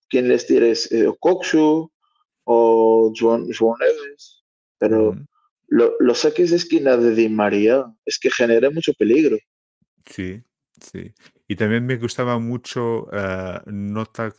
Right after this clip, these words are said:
Speaker 2: no tanto en los saques de, de esquina, pero creo que un jugador que cruza muy bien en el Benfica es, eh, David Neres, que lamentablemente está lesionado.
Speaker 1: Oye, este sí, y va a
Speaker 2: Pero le
Speaker 1: volver en dos mil veinticuatro.
Speaker 2: Ojalá y que lo, y que vuelva muy
Speaker 1: Ahora, yo creo
Speaker 2: rápido
Speaker 1: que
Speaker 2: y
Speaker 1: en en-,
Speaker 2: con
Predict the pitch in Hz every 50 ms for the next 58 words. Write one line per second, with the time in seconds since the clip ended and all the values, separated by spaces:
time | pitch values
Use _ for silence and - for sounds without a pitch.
0 | _ - 113 117 110 - 127 123 113 - 117 117 113 - 123 107 - 117 104 98
1 | 101 104 104 95 101 101 - - - 123 117 113 104 - - 104 95 98 - -
2 | 107 107 104 - 110 110 107 - _ - 120 104 - 104 113 110 110 107 101 -
3 | 117 101 - 117 113 110 - 110 104 104 104 104 110 110 104 107 107 110 107 104
4 | 104 107 104 104 107 101 - - 110 101 - 113 110 104 101 _ _ _ _ _
5 | _ _ _ _ _ - 101 104 104 104 101 95 - - - 101 98 98 95 92
6 | 92 92 92 92 92 98 104 101 98 104 95 104 107 110 104 110 131 156 - -
7 | - _ - 92 92 95 95 90 98 92 92 95 92 95 90 95 - - 101 92
8 | 98 - - 107 101 98 101 98 - - 107 120 127 123 117 107 110 120 127 -
9 | - - 113 107 101 - - _ _ _ _ _ _ - 113 113 110 113 113 117
10 | 123 123 123 120 120 120 120 123 127 127 131 123 123 120 - - 123 120 120 120
11 | 117 113 110 _ _ - 113 113 - _ _ _ _ _ _ _ _ _ _ _
12 | - 107 98 - - 98 92 95 104 110 117 123 117 - - 104 107 107 90 107
13 | 101 104 107 107 110 113 131 131 - - - - 104 117 131 120 123 127 139 131
14 | 131 - 156 147 147 139 135 -